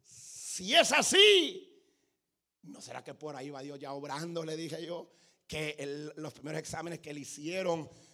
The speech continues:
eran mentirosos. "No, hermano, es que si el segundo", me dijo, "ya está diciendo el doctor que algo está raro allí,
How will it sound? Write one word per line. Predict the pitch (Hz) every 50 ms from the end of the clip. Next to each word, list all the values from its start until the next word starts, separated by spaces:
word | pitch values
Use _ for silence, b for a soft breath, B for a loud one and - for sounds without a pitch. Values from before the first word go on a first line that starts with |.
| b b
eran | - 151 156 156
mentirosos. | 156 151 147 - - 123 127 131 151 196 196 123 - 190 160 - - - B B B B B
"No, | - 165 175 175 196 190 190
hermano, | 185 185 170 170 175 175 - 170 170 160 - b b b b
es | 208 165
que | - - -
si | - 185
el | 180 151
segundo", | - 165 160 156 180 220 247 262 262 247 240 233 220 214 208 202
me | 190 185 175
dijo, | 180 180 165 170 - B B B B
"ya | 156 160 175 156
está | - - - 175
diciendo | 180 175 151 180 185 185
el | 180
doctor | - 190 196 190
que | 190 170 156
algo | 151 165 175 190 - 233 233 226 226 220 214 208
está | - - 196 190
raro | 185 196 202 208 202 196
allí, | 190 190 208 240 262 226